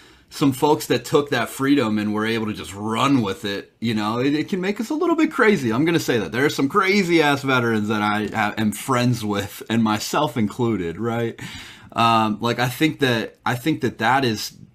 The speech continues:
that, just looking at that, just understanding how your military career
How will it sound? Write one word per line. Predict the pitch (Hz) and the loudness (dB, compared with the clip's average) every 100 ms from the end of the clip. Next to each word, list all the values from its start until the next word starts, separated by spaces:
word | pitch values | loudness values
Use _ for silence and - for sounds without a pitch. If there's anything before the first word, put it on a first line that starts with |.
| - | -12
that, | 92 117 131 113 | -2 2 2 2
just | 139 135 | -4 -2
looking | 123 165 190 135 | 2 2 4 0
at | 98 - | 0 -4
that, | 82 - | -8 -6
just | 127 - | -8 -4
understanding | 139 165 156 135 - - 117 117 107 95 | -2 0 0 -2 -6 -2 0 0 -2 -4
how | - 107 113 127 | -2 0 2 2
your | 117 113 | 0 2
military | 107 104 104 104 110 98 95 | 2 0 -2 -4 -4 -2 -4
career | - 101 92 98 92 90 | -6 -6 -4 -4 -4 -6